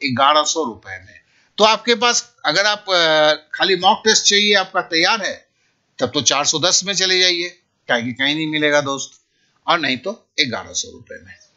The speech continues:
तो अभी आपके पास क्लियर, मैं फिर से बोलता हूं कि देखिए, इस चार सौ दस में ये अरिथमेटिक, एडवांस मैथ, जीए, इंग्लिश, रीजनिंग नहीं मिलेगा। मैं जो ग्यारह सौ की जो पोस्ट कर रहा हूं, अभी जो मैं बोल रहा हूं,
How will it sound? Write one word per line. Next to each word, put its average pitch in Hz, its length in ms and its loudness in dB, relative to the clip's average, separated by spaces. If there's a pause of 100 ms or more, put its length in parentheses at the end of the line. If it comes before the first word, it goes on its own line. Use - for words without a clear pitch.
(500)
तो 208 60 4
अभी 190 360 2
आपके 254 300 2
पास 247 360 0
क्लियर, 226 300 2
मैं 233 180 2
फिर 202 180 -4
से 240 160 6
बोलता 214 340 0
हूं 196 220 0 (580)
कि 226 80 2
देखिए, 247 260 2
इस 226 420 2
चार 220 260 2
सौ 226 180 0
दस 208 300 0
में 247 120 0
ये 220 360 6 (480)
अरिथमेटिक, 196 680 0
एडवांस 175 560 0
मैथ, 185 340 0
जीए, 180 460 4
इंग्लिश, 175 600 -2
रीजनिंग 160 380 -6
नहीं 156 160 0
मिलेगा। 110 540 -8 (460)
मैं 185 260 2
जो 254 140 2
ग्यारह 175 540 0
सौ 233 200 0
की 226 200 -2
जो 190 120 -2
पोस्ट - 440 -2
कर 143 140 0
रहा 165 120 0
हूं, - 340 0
अभी 180 180 0
जो 277 160 2
मैं 202 220 0
बोल 113 240 -8
रहा 90 80 -18
हूं, 98 200 -18